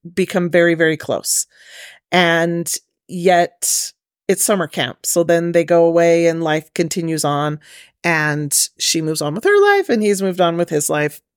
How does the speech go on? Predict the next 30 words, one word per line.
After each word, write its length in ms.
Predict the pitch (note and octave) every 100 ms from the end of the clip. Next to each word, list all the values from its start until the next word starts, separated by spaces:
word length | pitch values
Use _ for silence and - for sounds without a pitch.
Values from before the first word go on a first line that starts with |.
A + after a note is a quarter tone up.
| -
whatever. 420 | E3+ A#2+ - - _ _ _ _ _ _ _ _ _ _ _ _ _ _
A 80 | G3+
chance 600 | G3 - C4+ C#4 C#4+ -
meeting 760 | A3+ A3 B3 B3 F#3+ E3 E3+ A3+ - - _ _ _ _ _ _ _ _ _ _ _ _ _ _ _
of 160 | G3+ F#3+
him, 340 | G#3 G3+ F#3+ -
like, 200 | F#3+ F3+
he 180 | - G#3+
just 240 | G#3+ -
by 160 | G#3+ F#3+
chance 400 | - G3+ F#3 -
ends 260 | F#3+ F#3+
up 240 | F#3+ F3 F3+
being 240 | F#3+ F#3
back 240 | F3+ F3 G3
in 80 |
the 80 | F3
same 240 | - G3 G3
town 240 | F#3+ F3+
she's 280 | - G#3 F#3
in, 220 | G3+ F#3+ - - - -
and 160 | F#3
he 200 | - G#3
has 140 | A3 G3
had 200 | G3 F3
weight 180 | F3
loss 180 | D#3+ D3+
surgery 540 | - D#3+ - D#3 D3+ -
and 200 | E3+ E3
is 340 | D#3+ D#3 -